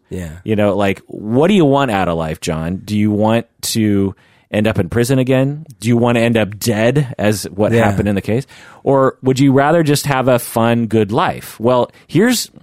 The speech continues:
Speaker 2: the normal path to a fun, good life. You know, get a job,
Speaker 1: Right.
Speaker 2: be a normal human being, uh, don't threaten people, don't lie, don't, don't
Speaker 1: Yeah.
Speaker 2: give people a reason to look into your past.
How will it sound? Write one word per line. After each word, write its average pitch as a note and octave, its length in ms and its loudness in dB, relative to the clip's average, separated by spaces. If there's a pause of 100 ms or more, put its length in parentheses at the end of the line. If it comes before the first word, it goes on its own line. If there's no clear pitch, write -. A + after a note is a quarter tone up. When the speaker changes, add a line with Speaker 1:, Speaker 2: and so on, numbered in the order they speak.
(100)
Speaker 2:
the C3 160 -2
normal C#3+ 420 2
path B2+ 420 -2
to A#2+ 140 2
a A2+ 40 2
fun, G#2+ 360 -2
good G2 180 -2
life. G#2+ 380 -2
You F2+ 60 -4
know, E2+ 180 -4
get F#2+ 200 -4
a B2 60 -2
job, G2+ 500 0 (220)
Speaker 1:
Right. F#2 220 -8
Speaker 2:
be F#2 120 -4
a G2+ 60 -2
normal G#2+ 320 0
human A#2 340 0
being, G2+ 460 -2 (380)
uh, F2+ 420 -4 (460)
don't G#2+ 420 -2 (280)
threaten G#2 480 -4
people, G2+ 800 -2 (220)
don't G#2+ 240 -2
lie, G2+ 880 0
don't, A#2+ 380 0
don't C#3 140 2
Speaker 1:
Yeah. A#2+ 100 0
Speaker 2:
give D#3+ 240 0
people D#3 360 0
a A#2+ 80 4
reason C3 600 2
to A#2+ 100 -2
look G#2+ 260 0
into C3 240 0
your A#2 140 2
past. A2 560 -2